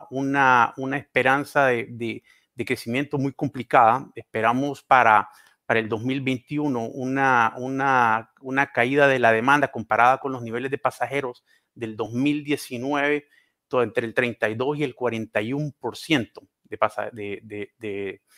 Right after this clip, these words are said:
de caída de, de, de demanda de pasajeros, lo cual te puede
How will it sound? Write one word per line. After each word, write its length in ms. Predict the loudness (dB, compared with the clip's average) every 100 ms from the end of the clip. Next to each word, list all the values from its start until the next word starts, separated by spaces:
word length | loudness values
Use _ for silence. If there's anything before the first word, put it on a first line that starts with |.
| _ _
de 120 | -4
caída 300 | 2 4 4
de, 160 | 4 0
de, 300 | -4 -8 -8
de 200 | _ -6
demanda 320 | 0 2 2 0
de 80 |
pasajeros, 440 | 0 -2 0 -2 -4 _ _ _ _ _ -8
lo 240 | -4 0
cual 240 | 4 4 4
te 100 | -4
puede 540 | 0 2 4 2